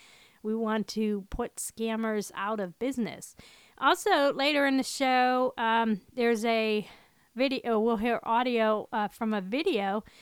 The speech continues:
that was posted on YouTube by the Wall Street Journal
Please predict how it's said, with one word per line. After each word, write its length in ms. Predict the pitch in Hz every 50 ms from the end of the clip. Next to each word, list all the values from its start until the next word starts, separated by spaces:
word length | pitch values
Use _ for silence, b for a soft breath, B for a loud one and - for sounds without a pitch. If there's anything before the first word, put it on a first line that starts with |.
| B B B B B
that 120 | 240 226
was 100 | 190 208
posted 400 | - - 240 254 247 - - 233
on 240 | 233 220 220 220 208
YouTube 520 | 208 220 240 240 - - 233 240 226 214 190
by 200 | 214 196 202 208
the 80 | 208
Wall 200 | 196 196 214 214
Street 320 | - - - 220 202 180 -
Journal 440 | 262 269 277 262 254 247 240 -